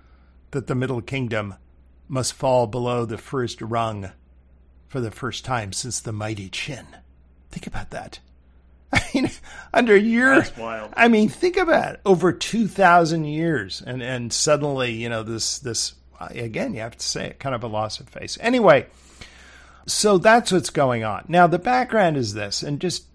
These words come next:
Speaker 1: this is where we kinda go underneath a little bit and talk real about real demography, and that is that, uh, China, like most countries of the world today, follows the example, uh, first set by the United States back in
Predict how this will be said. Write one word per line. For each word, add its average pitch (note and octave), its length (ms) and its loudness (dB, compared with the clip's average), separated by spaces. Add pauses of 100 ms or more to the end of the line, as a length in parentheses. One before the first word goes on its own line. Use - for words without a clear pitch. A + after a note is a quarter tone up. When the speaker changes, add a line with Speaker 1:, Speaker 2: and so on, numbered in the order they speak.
Speaker 1:
this E3 360 2
is D#3+ 160 4
where C3+ 200 2
we B2 100 0
kinda C3 280 -2
go B2 540 2
underneath B2+ 480 -4
a C3 40 -4
little A2+ 120 0
bit A2 220 -6
and A2 100 -12
talk - 400 -6 (140)
real B2 240 -2
about A2 260 -6
real A#2 200 -4
demography, G#2+ 680 -6
and B2 180 -6
that B2+ 160 0
is B2 260 -2
that, A#2 320 -4 (760)
uh, C#3 260 -4
China, F#3+ 720 2
like C#3+ 400 0 (380)
most A3+ 240 -2
countries D3+ 400 -2
of B2+ 80 -2
the C3 100 -2
world A2+ 260 -2
today, A2+ 500 -4
follows D3 520 2
the C3 80 0
example, A#2+ 800 -2 (280)
uh, A#2 260 0
first C3+ 360 -2
set B2+ 260 0
by B2+ 140 -2
the A#2+ 100 -4
United B2 360 -2
States - 600 -8
back B2 380 -4
in A#2 280 -6